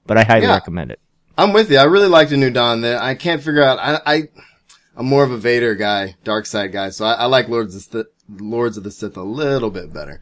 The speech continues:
Speaker 1: Well, I,
Speaker 2: Um,
Speaker 1: 'cause I, the, the little bit, a little bit that you have of Palpatine in this,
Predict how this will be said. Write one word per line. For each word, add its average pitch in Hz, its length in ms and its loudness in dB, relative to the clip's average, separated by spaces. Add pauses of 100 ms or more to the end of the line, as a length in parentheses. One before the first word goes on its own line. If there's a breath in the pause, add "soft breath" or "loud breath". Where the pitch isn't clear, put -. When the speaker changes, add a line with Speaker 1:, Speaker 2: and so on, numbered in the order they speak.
(120)
Speaker 1:
Well, 143 200 8
I, 151 140 6
Speaker 2:
Um, 104 360 -2
Speaker 1:
'cause 165 200 4
I, 202 140 10
the, 170 520 2
the 175 140 4
little 226 380 4
bit, 170 280 0 (160)
a 160 160 -4
little 190 220 6
bit 185 160 6
that 151 140 4
you 131 80 6
have 135 260 6
of 113 140 -6
Palpatine 147 500 2
in 165 140 0
this, 170 260 0